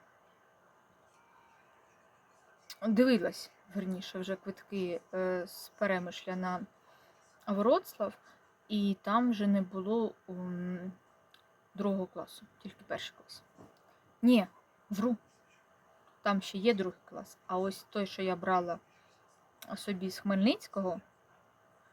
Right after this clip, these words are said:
то вже немає. Так що, м, з білетами, особливо влітку, треба бути,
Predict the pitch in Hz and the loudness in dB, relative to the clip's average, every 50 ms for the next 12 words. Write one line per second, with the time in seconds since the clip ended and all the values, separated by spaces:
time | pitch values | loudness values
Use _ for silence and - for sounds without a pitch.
0 | _ _ - - - 196 190 185 202 220 226 226 226 208 185 175 175 - - 202 | _ _ -18 -8 -6 -4 -2 4 6 6 6 8 6 6 4 2 0 -2 -4 -10
1 | 202 - _ - _ _ - - - - _ _ _ _ - _ _ _ _ _ | -14 -18 _ -20 _ _ -20 -20 -20 -20 _ _ _ _ -20 _ _ _ _ _
2 | _ - - - _ _ _ - - _ - - - - 190 175 - - - - | _ -20 -20 -20 _ _ _ -20 -20 _ -20 -20 -16 -8 -8 -8 -8 -8 -8 -4
3 | 254 269 311 339 339 339 339 330 330 339 330 330 - - - - - 208 190 226 | -4 -4 -4 -4 -6 -8 -8 -8 -8 -8 -8 -10 -12 -16 -14 -6 -4 -2 0 0
4 | 214 214 208 214 - - 240 240 240 247 240 240 247 247 247 247 240 240 240 233 | 2 2 0 0 0 0 0 2 2 2 2 0 0 0 -2 -2 -2 -2 -4 -4
5 | - - 208 - 214 196 196 202 202 190 190 185 180 190 233 240 - - 240 220 | -6 -8 -8 -8 -10 -10 -6 -6 -4 -2 -2 -2 -2 -2 -6 -6 -6 -12 -12 -10
6 | - - 185 190 190 208 208 196 196 202 196 - _ - - 214 214 214 220 233 | -4 -2 -2 -2 -2 -4 -6 -6 -6 -10 -12 -12 _ -10 -6 -6 -4 -2 -2 -4
7 | 240 | -4